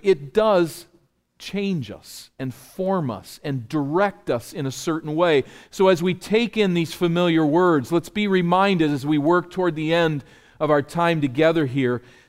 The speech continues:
that these truths have a significant influence upon our lives as followers of Christ. They're intended to do so.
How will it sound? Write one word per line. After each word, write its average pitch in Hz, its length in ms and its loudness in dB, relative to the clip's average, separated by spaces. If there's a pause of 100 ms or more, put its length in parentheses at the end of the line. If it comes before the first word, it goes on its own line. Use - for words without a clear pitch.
that 147 280 0
these 226 420 2
truths 135 960 0 (540)
have 185 200 4
a 175 60 4
significant 175 1160 0
influence 165 680 0
upon 165 340 0
our 160 140 2
lives 156 640 2 (280)
as 156 300 2
followers 147 560 2
of 131 100 -12
Christ. 131 600 -2 (280)
They're 175 140 4
intended 190 680 0
to 175 100 -2
do 190 260 0
so. 120 460 0